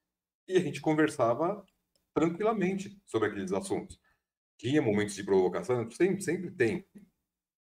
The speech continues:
um momento de provocação do, sobre o tema, mas se você consegue ouvir e entender a pessoa, entender o ponto de vista dela, você consegue expor a sua opinião.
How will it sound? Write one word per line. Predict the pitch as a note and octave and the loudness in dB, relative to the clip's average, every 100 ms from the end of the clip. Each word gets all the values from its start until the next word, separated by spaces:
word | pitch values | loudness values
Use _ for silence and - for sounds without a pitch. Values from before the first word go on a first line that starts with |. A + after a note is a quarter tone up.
| _ A2+ | _ 2
um | |
momento | G#2+ G2+ G2 | 2 2 -2
de | - | 0
provocação | G2+ F#2 F#2+ G2 F#2 E2+ | 2 2 0 -2 -2 -2
do, | F2+ F2 E2 D#2+ D#2 D2+ D2 C#2 B1+ - _ | 0 0 2 0 0 -2 -4 -6 -10 -16 _
sobre | - G2+ G#2 | -6 0 0
o | G2+ | 2
tema, | G2 E2+ - _ _ _ _ | 2 2 -6 _ _ _ _
mas | - G2 G2+ G#2 - - | 0 4 4 2 -2 -6
se | A2+ | 0
você | A2 B2 | 0 0
consegue | - D#3+ D3+ C3 | -2 0 0 2
ouvir | B2 A2 G2+ G2 | 2 2 -2 -2
e | G#2 | 0
entender | G#2 G#2+ F2+ F2+ B2 | 0 -2 -2 0 0
a | |
pessoa, | C#3+ A2 - - G2+ F#2+ E2+ | -2 -6 -6 -2 2 2 2
entender | F2 F2+ E2+ | -2 -6 -2
o | B2+ | -2
ponto | - G#2+ G#2+ | 0 -4 -4
de | - F2+ | -10 -14
vista | F2 E2 | -12 -4
dela, | A2 A#2 - | -2 -2 -4
você | - A2+ B2+ | -10 -6 -4
consegue | C3 B2 - C3 D3 G#2+ G#2 - _ _ _ | -4 -4 -2 -2 -2 -4 -10 -12 _ _ _
expor | F2+ - G2+ F#2 | -12 -4 2 2
a | |
sua | F2 F#2+ | 2 -2
opinião. | - F#2 E2+ C#2 | -2 -4 -4 -6